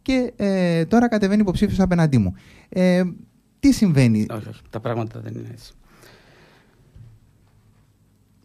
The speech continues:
Speaker 2: Το Δεκέμβριο, όντως προσεγγίστηκα τον κύριο Χαρχαλάκη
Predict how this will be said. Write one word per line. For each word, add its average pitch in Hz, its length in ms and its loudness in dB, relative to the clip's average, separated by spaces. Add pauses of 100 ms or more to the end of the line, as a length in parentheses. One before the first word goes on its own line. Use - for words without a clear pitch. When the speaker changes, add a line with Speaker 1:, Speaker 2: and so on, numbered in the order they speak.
(460)
Speaker 2:
Το 120 140 -6
Δεκέμβριο, 117 880 -2 (520)
όντως 123 360 -2
προσεγγίστηκα 110 640 -12
τον 113 140 -12
κύριο 117 200 -6
Χαρχαλάκη 107 720 -12